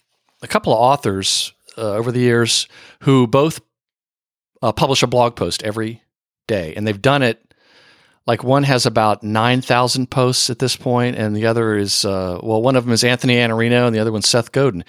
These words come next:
And they publish a post every day. And they've both said on, <laughs> on interviews I've done with them how they almost hope folks don't read the first couple posts they did <laughs> because they, they certainly got better. And they also say, "Look, is tomorrow's post gonna be the best one ever?" No,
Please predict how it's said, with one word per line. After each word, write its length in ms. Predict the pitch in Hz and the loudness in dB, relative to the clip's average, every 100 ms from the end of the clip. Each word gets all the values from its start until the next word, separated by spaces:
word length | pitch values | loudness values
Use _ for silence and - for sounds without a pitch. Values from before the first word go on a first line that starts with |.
| - | -8
And 80 | 120 | -6
they 60 | |
publish 420 | 113 - 143 143 113 | -2 -2 -2 -2 -4
a 40 | |
post 540 | - - 131 104 - - | -8 -2 0 0 -4 -4
every 320 | 120 117 117 | -4 -4 -4
day. 380 | 110 123 110 95 | -2 0 0 -4
And 100 | 113 | -4
they've 160 | 123 117 | -4 0
both 220 | 147 175 | 0 2
said 380 | - 165 147 101 | 2 2 2 2
on, 160 | 135 - 208 - - | -2 -2 -6 -10 -10
<laughs> 240 | - - | -12 -2
on 160 | - 175 | 0 2
interviews 400 | 226 214 156 131 | 4 4 2 2
I've 120 | 135 | 2
done 180 | 160 233 | 2 2
with 100 | 196 | 2
them 240 | 123 123 | 0 0
how 360 | 135 135 131 127 - - - - - _ - | 0 2 2 0 -8 -18 -18 -20 -20 _ -2
they 120 | 156 | 2
almost 260 | 185 196 - | 4 2 0
hope 240 | 170 - | 0 -2
folks 280 | - 143 - | -2 0 0
don't 200 | 131 123 | -4 -2
read 160 | 117 | -4
the 80 | 113 | -6
first 260 | - 107 - | -8 -8 -6
couple 280 | 110 98 90 | -6 -6 -10
posts 340 | 95 80 - | -10 -8 -8
they 140 | 92 | -10
did 180 | 90 95 - - | -10 -4 -4 -4
<laughs> 160 | - - | -10 -10
because 420 | 143 - 214 - | -8 -4 -2 -2
they, 120 | 214 - - - - | -4 -4 -16 -16 -2
they 160 | 151 | 0
certainly 320 | 151 175 160 139 | 2 0 0 0
got 240 | 139 - | 0 2
better. 240 | 151 127 | 0 2
And 120 | 120 151 | 0 2
they 60 | |
also 320 | 196 226 160 | 2 2 2
say, 240 | 131 - 143 | 2 2 4
"Look, 240 | 180 147 | 2 2
is 160 | 139 - | -2 0
tomorrow's 380 | 139 139 160 - | 2 4 4 2
post 280 | 160 160 | 0 0
gonna 160 | - 143 | -2 -2
be 120 | 143 | 0
the 80 | 135 | 0
best 260 | 143 147 156 | 0 0 -2
one 160 | 151 | -2
ever?" 240 | 143 160 151 | -2 -2 -4
No, 400 | 170 185 214 | 0 0 0